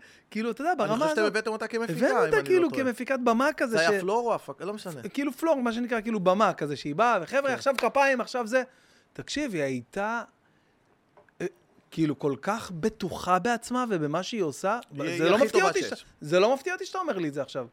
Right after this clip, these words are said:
Speaker 2: היא, אין, אין, אין, אין נשים חזקות, מוכשרות, אמביציוזיות, כמו ליבי.
Speaker 1: איזה
Speaker 2: אני
Speaker 1: כיף
Speaker 2: עד
Speaker 1: זה
Speaker 2: היום,
Speaker 1: לראות
Speaker 2: אה,
Speaker 1: שאנשים ככה שאתה מתחיל
Speaker 2: עד
Speaker 1: לה-
Speaker 2: היום אני מאוהב בה.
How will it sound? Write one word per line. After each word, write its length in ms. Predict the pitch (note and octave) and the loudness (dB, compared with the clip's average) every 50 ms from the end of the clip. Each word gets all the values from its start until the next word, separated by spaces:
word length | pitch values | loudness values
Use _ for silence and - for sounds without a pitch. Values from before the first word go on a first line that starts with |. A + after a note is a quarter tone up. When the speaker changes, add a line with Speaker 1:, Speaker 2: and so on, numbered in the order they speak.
| _ | _
Speaker 2:
היא, 300 | D3 D3+ E3 E3+ E3+ E3 | -8 -6 -4 -4 -4 -4
אין, 360 | D#3+ D#3+ D#3 D#3 D#3+ D#3+ D#3+ D#3 | -4 -4 -4 -4 -4 -4 -4 -6
אין, 320 | D#3 D#3 D#3+ D#3+ D3+ C#3 B2 | -6 -8 -8 -8 -10 -14 -12
אין, 320 | - C#3+ C#3+ C#3+ C#3 C#3 C3 - _ _ _ _ _ - | -8 -8 -8 -8 -8 -12 -16 -20 _ _ _ _ _ -6
אין 400 | D#3 F3 F3 E3+ E3+ D#3+ D3+ D3 | -6 -6 -6 -8 -10 -12 -12 -12
נשים 480 | C#3+ C#3+ C#3+ - - G3 G#3 G#3+ A3+ G#3+ F3 | -12 -12 -10 -8 -8 -6 -6 -6 -8 -10 -12
חזקות, 720 | - - - D3 C#3 C3 C3+ C3 - F3 F3+ G#3+ G#3 - - | -14 -10 -8 -8 -8 -6 -8 -10 -8 -6 -6 -6 -6 -8 -12
מוכשרות, 600 | C#3+ C#3+ - - - C#3 C3 C#3 E3+ F#3+ F#3+ - D3 | -14 -14 -12 -10 -8 -6 -4 -4 -4 -4 -6 -8 -12
אמביציוזיות, 840 | C#3 C3+ B2 C#3 B2+ - - E3 E3+ F3 F3+ E3+ G3+ A3+ A#3+ A#3+ A3+ - _ _ _ _ _ _ | -12 -10 -12 -14 -12 -10 -8 -6 -6 -6 -6 -6 -6 -4 -4 -6 -8 -12 _ _ _ _ _ _
כמו 180 | - D3+ C#3+ | -10 -8 -8
ליבי. 420 | C#3+ D3 E3 F#3+ F#3 A#3 B3 B3+ A3 | -6 -6 -6 -8 -8 -8 -10 -6 -4
Speaker 1:
איזה 80 | - G3 - - | -4 -2 -2 0
Speaker 2:
אני 60 | - | 0
Speaker 1:
כיף 60 | D#4 - | 0 0
Speaker 2:
עד 60 | - | 0
Speaker 1:
זה 60 | - | 0
Speaker 2:
היום, 140 | D#4+ C#4+ A3+ | 0 2 2
Speaker 1:
לראות 180 | F#3+ F3 E3+ D3 | 2 2 2 2
Speaker 2:
אה, 40 | C#3 | 2
Speaker 1:
שאנשים 440 | D3 C#3+ C#3 C#3 B2 - F#3 E3+ | 0 0 0 -2 -4 -6 -8 -6
ככה 220 | C#3+ - F3+ E3+ F#3 | -6 -6 -6 -6 -8
שאתה 160 | - - D#3 | -8 -6 -6
מתחיל 240 | D3 C#3 - - G#3 | -6 -6 -2 0 2
Speaker 2:
עד 100 | F3 G3 | 2 4
Speaker 1:
לה- 60 | G3+ | 2
Speaker 2:
היום 140 | G#3 G3 F#3 | 2 0 -2
אני 120 | F3 D#3+ | -4 -4
מאוהב 300 | D#3 D3 C#3 C3+ C3+ B2+ A#2 | -6 -6 -4 -4 -4 -6 -8
בה. 80 | A#2 | -12